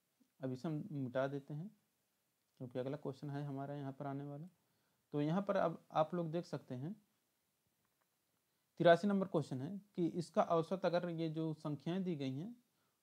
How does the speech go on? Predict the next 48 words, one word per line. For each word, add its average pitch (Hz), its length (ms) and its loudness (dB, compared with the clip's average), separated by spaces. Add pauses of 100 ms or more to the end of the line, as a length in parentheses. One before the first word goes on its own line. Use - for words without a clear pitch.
(120)
पच-, 151 200 0 (320)
तेईस, 175 340 4 (120)
सत्ताईस, 156 680 2 (280)
उनतीस, 135 500 -2
छत्तीस, - 420 -10
सैंतालीस 143 480 -4
और 131 140 -4
एक 143 140 -4
संख्या 135 320 -8
हमारा 127 220 -8 (140)
एक्स, 113 300 -6 (920)
इसका 165 240 0
औसत 185 280 2
अगर 180 160 2
पैंतीस 165 440 -6
है 180 80 -12
तो - 120 -8
एक्स 147 220 -2
का 143 100 -10
मान 131 220 -6
क्या 117 180 -6
होगा। 113 280 -6 (380)
तो 165 40 -6
देखिए 170 280 0
औसत 185 420 2
निकालने 175 340 0
के 185 100 -6
लिए 170 80 0
हम 156 60 0
लोग 160 140 -4
क्या 170 140 -2
करते 127 260 -4
हैं, 123 80 -2
जितनी 180 260 -2
भी 175 120 0
संख्याएं 156 440 -4
दी 165 220 -2
रहती 165 320 0
हैं 175 180 -6 (180)
उसका 151 280 -4
हम 156 120 -2
लोग 156 160 0
योग 139 340 -2
करते 165 320 -4
हैं, 175 200 -6 (500)
बटे 151 440 4
हम 160 200 2
लोग 190 200 -2